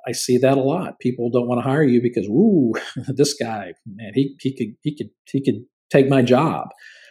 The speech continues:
I think the younger people do have that concern that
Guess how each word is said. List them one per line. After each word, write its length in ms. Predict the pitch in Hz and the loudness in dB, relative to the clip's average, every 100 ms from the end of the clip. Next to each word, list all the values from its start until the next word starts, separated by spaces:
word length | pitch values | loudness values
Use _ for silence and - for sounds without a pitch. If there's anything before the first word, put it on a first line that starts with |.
| _ - | _ 0
I 100 | 143 | 2
think 340 | 156 151 - - | 4 2 0 -6
the 140 | 127 123 | 2 4
younger 280 | 127 147 | 6 4
people 360 | 147 147 139 120 | 4 2 2 4
do 200 | 117 120 | 6 6
have 320 | 110 113 131 | 4 0 -2
that 240 | 104 104 - - | -4 -6 -8 -6
concern 520 | 117 - 175 165 104 | -6 -2 -2 -2 -4
that 160 | 107 | -8